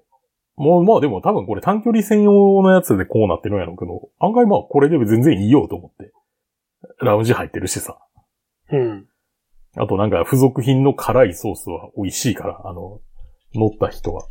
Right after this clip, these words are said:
Speaker 1: もらった方がいいです。<laughs> で、ほどなくしてさ。
Speaker 2: はい。
Speaker 1: まあ、言うて、台湾の対岸ぐらいの場所やから。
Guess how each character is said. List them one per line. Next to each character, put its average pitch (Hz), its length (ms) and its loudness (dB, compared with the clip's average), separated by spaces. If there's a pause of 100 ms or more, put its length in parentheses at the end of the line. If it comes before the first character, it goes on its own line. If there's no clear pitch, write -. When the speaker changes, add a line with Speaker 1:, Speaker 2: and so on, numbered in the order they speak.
(140)
Speaker 1:
も 107 140 2
ら 92 80 0
っ - 60 -10
た - 80 -6
方 104 180 -2
が - 120 -4
い 90 80 -6
い 90 40 -8
で - 120 -12
す。 - 240 -10 (520)
<laughs> - 640 -8 (800)
で、 120 120 2
ほ 117 140 2
ど 151 100 6
な 101 100 0
く - 80 -16
し - 100 -14
て 101 100 -6
さ。 87 280 -6 (640)
Speaker 2:
は 139 220 -2
い。 104 100 -20 (240)
Speaker 1:
ま - 80 -4
あ、 101 40 -2
言 226 240 8
う - 100 -2
て、 87 360 -8 (300)
台 214 260 0
湾 113 220 0
の 87 140 -14
対 135 240 -2
岸 120 340 0
ぐ 104 100 -4
ら 110 100 2
い 107 40 -2
の 107 80 -6
場 101 100 2
所 120 100 0
や - 80 -2
か 95 80 -14
ら。 87 220 -12